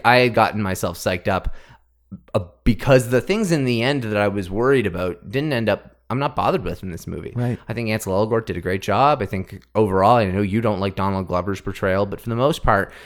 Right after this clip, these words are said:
Speaker 1: I mean, I really, really hate L three. Uh, but other than that, in retrospect, there's nothing I can pinpoint that I dislike other than how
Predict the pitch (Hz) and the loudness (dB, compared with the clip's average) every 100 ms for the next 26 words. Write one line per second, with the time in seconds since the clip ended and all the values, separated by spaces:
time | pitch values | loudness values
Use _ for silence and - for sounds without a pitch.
0 | - 120 110 107 95 110 110 101 101 98 | -4 -2 2 2 4 2 2 2 0 0
1 | 101 101 92 87 - 127 139 131 123 - | -2 -2 -2 -4 -4 0 0 -2 -6 -14
2 | _ _ - 95 92 90 95 - - 117 | _ _ -10 -4 -2 -2 -4 -4 -2 0
3 | 135 120 110 107 123 110 95 - 98 95 | 0 -2 -2 0 2 2 0 -4 -8 -2
4 | 101 143 147 110 - 101 90 - - _ | 0 0 2 0 0 -2 -2 -6 -20 _
5 | - 113 113 120 143 170 117 113 113 104 | -4 -2 0 2 2 2 0 -2 -2 -2
6 | 127 120 - 110 - 107 98 95 110 104 | 0 2 2 0 -2 -2 0 0 0 -2
7 | - 151 139 92 - - - _ 120 120 | 0 0 0 -2 -10 -20 -20 _ 2 2
8 | 113 107 101 101 95 98 92 92 87 - | 4 2 0 -2 -2 0 0 0 0 -6